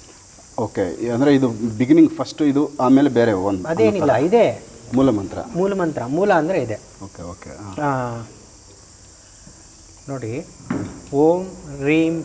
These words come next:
Speaker 2: ಕ್ಲೀಂ ಶ್ರೀಂ ಶಿವಾಯ ವೀರಬ್ರಹ್ಮಣೇ ನಮಃ ಅಂತ.
Speaker 1: ಹ್ಮ್.
Speaker 2: ಅದು ಮೂಲ ಮಂತ್ರ ಅಂತ ನಮ್ಮ ವೀರಬ್ರಹ್ಮೇಂದ್ರ ಸ್ವಾಮಿಗಳ ಕಾಲಜ್ಞಾನದಲ್ಲಿ ಅದರಲ್ಲೆಲ್ಲ ಅದರಲ್ಲೂ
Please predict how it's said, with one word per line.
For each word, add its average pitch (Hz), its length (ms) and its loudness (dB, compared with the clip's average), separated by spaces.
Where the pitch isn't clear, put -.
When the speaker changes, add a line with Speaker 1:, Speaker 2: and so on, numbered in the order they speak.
Speaker 2:
ಕ್ಲೀಂ 165 420 2
ಶ್ರೀಂ 170 360 2
ಶಿವಾಯ 147 640 0
ವೀರಬ್ರಹ್ಮಣೇ 120 920 -4
ನಮಃ 101 260 -12
ಅಂತ. 92 240 -18
Speaker 1:
ಹ್ಮ್. - 440 -10
Speaker 2:
ಅದು 165 180 0
ಮೂಲ 151 260 0
ಮಂತ್ರ 120 320 -6
ಅಂತ 98 240 -12
ನಮ್ಮ 117 280 -10
ವೀರಬ್ರಹ್ಮೇಂದ್ರ 107 640 -10
ಸ್ವಾಮಿಗಳ 110 360 -12
ಕಾಲಜ್ಞಾನದಲ್ಲಿ 107 800 -10
ಅದರಲ್ಲೆಲ್ಲ 165 400 -10
ಅದರಲ್ಲೂ 131 440 -10